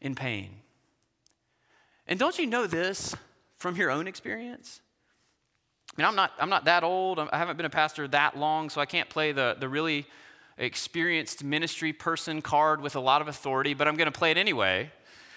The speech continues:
and say, I've never had a conversation with one of you who told me, "You know when I learned the most about Jesus?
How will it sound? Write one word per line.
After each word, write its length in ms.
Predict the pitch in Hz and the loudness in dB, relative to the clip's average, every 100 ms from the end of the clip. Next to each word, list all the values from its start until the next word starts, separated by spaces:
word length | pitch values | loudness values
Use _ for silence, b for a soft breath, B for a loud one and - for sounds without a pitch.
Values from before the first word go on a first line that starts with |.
| B B B - | B B B -4
and 140 | 147 | 0
say, 580 | - 214 175 110 110 147 - - - _ b b b b | 4 6 6 6 4 0 -10 -20 -20 _ b b b b
I've 180 | 156 156 | 2 4
never 380 | 180 214 254 226 | 4 4 6 6
had 160 | 214 | 6
a 40 | 202 | 4
conversation 560 | 196 190 160 180 160 | 2 2 0 -2 -2
with 140 | 160 151 | -4 -4
one 140 | 151 | -4
of 80 | 139 | -2
you 120 | 139 | -4
who 120 | 139 | -4
told 260 | 131 147 139 | -2 0 0
me, 160 | 135 | 0
"You 160 | 131 156 | 0 0
know 100 | 226 | 2
when 100 | 294 | 2
I 40 | |
learned 240 | 262 240 214 | 2 0 -2
the 60 | |
most 440 | 160 156 196 208 175 | -2 0 0 2 4
about 280 | 180 180 151 | 4 2 0
Jesus? 600 | 180 170 180 175 - | -6 -6 -6 -8 -12